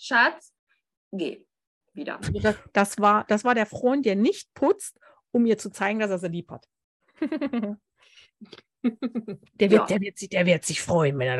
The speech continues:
Speaker 2: das heute hört, du, der wird sich freuen.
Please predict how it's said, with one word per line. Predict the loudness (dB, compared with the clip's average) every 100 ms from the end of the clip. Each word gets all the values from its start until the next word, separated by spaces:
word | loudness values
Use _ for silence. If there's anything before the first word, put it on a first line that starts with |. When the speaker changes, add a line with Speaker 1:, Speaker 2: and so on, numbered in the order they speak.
| -2
Speaker 2:
das | 0
heute | 0 0 -4
hört, | -4 -4 -6
du, |
der | -4 -2
wird | -2 -6
sich | -8 -8 -8
freuen. | -8 -8 -8 -8 -8 -10 -12